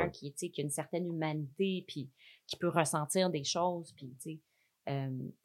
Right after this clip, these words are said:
Speaker 2: mais, mais moi, je préfère quelqu'un qui va me présenter les deux côtés et me,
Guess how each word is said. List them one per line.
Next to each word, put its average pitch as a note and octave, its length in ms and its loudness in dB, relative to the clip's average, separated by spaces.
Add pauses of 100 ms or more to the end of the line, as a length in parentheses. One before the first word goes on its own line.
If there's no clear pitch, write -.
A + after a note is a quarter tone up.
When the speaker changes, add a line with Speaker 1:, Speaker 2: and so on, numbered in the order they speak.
(300)
Speaker 2:
mais, D#3+ 280 4
mais D#3+ 180 2
moi, F3+ 160 6
je - 80 0
préfère F#3+ 280 4
quelqu'un G3+ 300 2
qui F#3 160 -10
va E3 120 2
me D#3+ 220 -2
présenter F3+ 400 0
les E3+ 160 -2
deux F3 200 4
côtés G3 580 0 (760)
et G#3 120 10
me, F#3+ 200 8